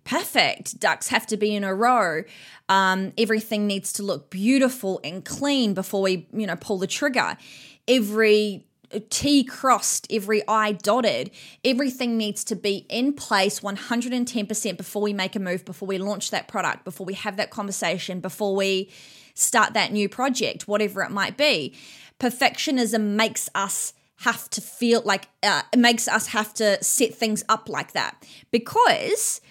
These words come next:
we're trying to live this illusion, right? And we're trying to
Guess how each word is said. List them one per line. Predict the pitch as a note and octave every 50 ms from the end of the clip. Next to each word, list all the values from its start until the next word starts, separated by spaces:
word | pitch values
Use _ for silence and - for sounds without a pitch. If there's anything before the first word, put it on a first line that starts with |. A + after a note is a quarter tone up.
| - _ _
we're | - B3+ C4
trying | C4 - D4 C4+ C4
to | B3
live | A#3 A3+ B3+ B3+ A3+
this | A3+ G#3+ A3
illusion, | - G#3 G#3 B3+ E4 E4+ - - A3 F#3+
right? | F3+ D#3 C#3+ D3 E3 -
And | - G3+ G#3+ A3
we're | A3
trying | G#3+ - - A#3+ G#3+ G#3+ A3
to | A3+ - - A3 G#3+ G#3 G3+